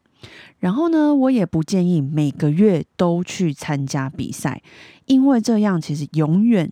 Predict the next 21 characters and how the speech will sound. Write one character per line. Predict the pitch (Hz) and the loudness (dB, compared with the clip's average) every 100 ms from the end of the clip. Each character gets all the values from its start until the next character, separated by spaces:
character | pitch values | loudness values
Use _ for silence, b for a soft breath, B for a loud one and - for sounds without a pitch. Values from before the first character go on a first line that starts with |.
| - | -6
你 | 151 143 | -4 -2
就 | 208 208 | 2 0
只 | 170 147 | 0 -4
能 | 139 | -4
弹 | 139 135 131 165 _ | -6 -6 -6 -10 _
那 | 190 180 | 0 2
一 | 156 147 | 0 -2
首， | - - - B B B - | -6 -10 -12 B B B -6
你 | 151 | -2
根 | 208 | 0
本 | 233 | 2
没 | 196 | 2
有 | 180 156 | 0 -2
时 | - 143 | -6 -8
间 | 139 151 147 151 | -2 -2 -2 -4
准 | 160 131 | -6 -6
备 | 143 135 | -6 -6
新 | - - 165 151 | -6 -8 -4 -2
的 | 147 | -4
曲 | - - 80 | -8 -10 -12
子。 | - - | -14 -16